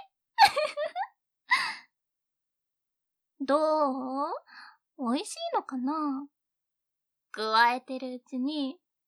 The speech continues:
やみつきになっちゃうかもしれないね。てか、もうちょっと嫌がってくれたら面白いのに、全然嫌がんないんだもん。ほら、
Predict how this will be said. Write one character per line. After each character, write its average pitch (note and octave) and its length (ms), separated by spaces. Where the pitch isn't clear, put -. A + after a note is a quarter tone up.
や D4 240
み C#4 180
つ - 120
き - 80
に A4+ 200
な A#4+ 180
っ - 60
ち A4 60
ゃ G4+ 100
う D#4 60
か C4+ 120
も B3 140
し A#3 140
れ A3 100
な A#3 240
い A#3 60
ね。 D4 420
て - 60
か、 C#4+ 360
も B3+ 140
う - 0
ち - 20
ょ F#4 60
っ - 40
と G4+ 100
嫌 F4 180
が C#4+ 100
っ C#4+ 100
て B3+ 120
く A#3+ 140
れ A#3 120
た A#3+ 160
ら A3+ 140
面 A3+ 180
白 A#3 320
い A3+ 60
の G#3 160
に、 B3+ 480
全 C5+ 180
然 D4 120
嫌 - 20
が - 0
ん - 20
な A4+ 160
い - 20
ん F#4 60
だ E4 80
も D4 160
ん。 - 60
ほ F4+ 240
ら、 F4 60